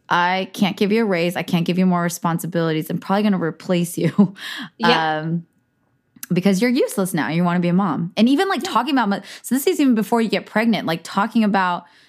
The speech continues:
Speaker 1: motherhood in, s-, in,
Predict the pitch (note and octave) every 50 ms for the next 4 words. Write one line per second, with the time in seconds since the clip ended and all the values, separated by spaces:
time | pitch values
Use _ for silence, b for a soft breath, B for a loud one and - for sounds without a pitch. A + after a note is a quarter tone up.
0 | b b b b _ _ - E3+ E3+ F3+ F#3 G#3+ C4+ D#4 C4 A#3 F#3+ F3 E3+ E3+
1 | E3+ F#3+ A3 - _ _ _ _ _ _ _ _ - - A3 G#3+ G#3+ F#3+ - -
2 | - A3 - - G3+ G#3 G3+ -